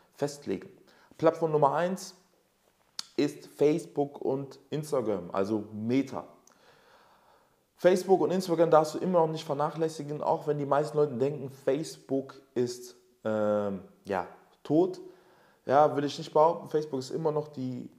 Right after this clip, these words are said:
Plattform oder Meta allgemein ist, ist immer noch, äh, die Plattformen mit den meisten Nutzer, also Instagram, Facebook. Deswegen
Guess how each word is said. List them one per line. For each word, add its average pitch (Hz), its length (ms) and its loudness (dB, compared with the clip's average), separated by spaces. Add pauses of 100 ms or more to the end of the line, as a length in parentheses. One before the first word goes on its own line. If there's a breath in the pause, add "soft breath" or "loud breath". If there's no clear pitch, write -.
Plattform 139 500 2
oder 107 160 2
Meta 127 400 -4
allgemein 113 560 0 (280)
ist, - 220 -16 (140)
ist - 260 -12
immer 147 240 0
noch, 139 440 -4
äh, 113 360 -2 (100)
die 110 100 -10
Plattformen 143 1040 -2 (100)
mit 117 160 -8
den 110 220 -2
meisten 127 640 -2
Nutzer, - 400 -6
also - 160 -10
Instagram, 113 480 -6
Facebook. - 420 -14 (560)
Deswegen 127 400 0